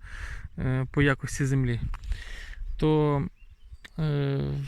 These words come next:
в-, де чорнозем, е, сівалка трошки мілше сіяла, більше вологи, тому що чорнозем більше тримає вологу краще. І виходить так, що він краще й сходив.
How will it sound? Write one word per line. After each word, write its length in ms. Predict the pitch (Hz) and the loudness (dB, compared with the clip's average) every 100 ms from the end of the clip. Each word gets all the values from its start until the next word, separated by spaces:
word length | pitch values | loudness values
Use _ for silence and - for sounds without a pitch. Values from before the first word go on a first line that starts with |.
| - - - - - - | -4 -4 -4 -8 -8 -6
в-, 520 | 107 120 151 160 165 | -4 0 2 4 4
де 600 | 151 156 190 190 170 90 | 6 8 8 8 6 2
чорнозем, 920 | - 180 180 175 214 233 220 - 160 | 2 6 6 6 6 4 4 0 2
е, 200 | 156 151 | 2 2
сівалка 440 | - 170 175 165 151 | 2 4 4 4 0
трошки 420 | 160 - - 160 | -2 -2 2 4
мілше 440 | 165 175 156 156 | 6 6 4 0
сіяла, 760 | - - 208 214 185 170 147 139 | 0 2 4 6 4 4 4 4
більше 420 | 139 165 160 170 | 6 6 8 6
вологи, 460 | 147 151 175 185 170 | 8 8 8 6 6
тому 200 | 151 151 | 4 2
що 120 | 147 | 0
чорнозем 520 | 156 151 147 156 151 | 0 2 2 4 4
більше 340 | 147 147 151 147 - - - - | 2 0 -2 -4 -6 -10 -8 -8
тримає 420 | - 156 156 147 | -2 0 2 2
вологу 400 | 143 151 151 143 | 2 2 2 0
краще. 500 | 131 139 131 123 135 127 - - - - - _ | 0 -2 -2 -2 -8 -10 -14 -20 -18 -18 -20 _
І 420 | 180 170 165 160 147 - _ _ _ _ _ _ _ _ - | -6 -2 -2 -2 -6 -10 _ _ _ _ _ _ _ _ -12
виходить 500 | 156 147 185 180 175 | -12 -10 -8 -6 -6
так, 220 | 196 190 | -6 -6
що 320 | - - 180 | -8 -6 -4
він 200 | 170 180 | -2 -2
краще 360 | 175 185 180 - | -2 -2 -2 -2
й 40 | |
сходив. 500 | 160 - 180 127 139 | -4 -4 -6 -6 -8